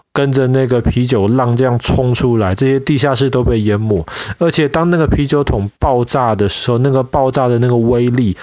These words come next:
连着让周围的几个大啤酒桶也一起爆炸。在那一刻，后来的历史学家估计，大概有一百五十万公升的啤酒就那样子，砰，漏出来。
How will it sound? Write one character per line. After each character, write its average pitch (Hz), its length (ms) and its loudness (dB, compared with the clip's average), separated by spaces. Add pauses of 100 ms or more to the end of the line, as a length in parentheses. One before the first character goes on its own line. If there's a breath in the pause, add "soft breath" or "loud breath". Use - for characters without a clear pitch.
(260 loud breath)
连 131 420 2
着 151 240 2
让 143 240 0
周 151 220 0
围 131 260 0
的 127 140 0
几 101 300 0
个 117 140 0
大 123 260 -2
啤 117 200 -2
酒 113 220 0
桶 104 260 0
也 98 160 0
一 135 80 0
起 101 240 -2
爆 101 280 0
炸。 95 260 -2 (640 loud breath)
在 160 220 0
那 170 180 2
一 147 160 0
刻， 120 380 -2 (400 loud breath)
后 156 240 0
来 127 180 2
的 127 140 0
历 135 160 2
史 110 180 0
学 113 180 0
家 117 200 0
估 117 240 0
计， 113 240 0
大 123 200 0
概 120 240 0
有 98 360 0 (360 loud breath)
一 180 200 0
百 127 540 0
五 101 260 0
十 113 320 0
万 123 420 0 (100)
公 120 280 0
升 123 380 0
的 110 140 0
啤 101 340 -2
酒 87 320 -2 (320 loud breath)
就 113 180 0
那 107 80 2
样 104 200 0
子， 87 180 -4 (140)
砰， 101 260 -2 (240)
漏 104 180 0
出 95 160 -4
来。 85 200 -8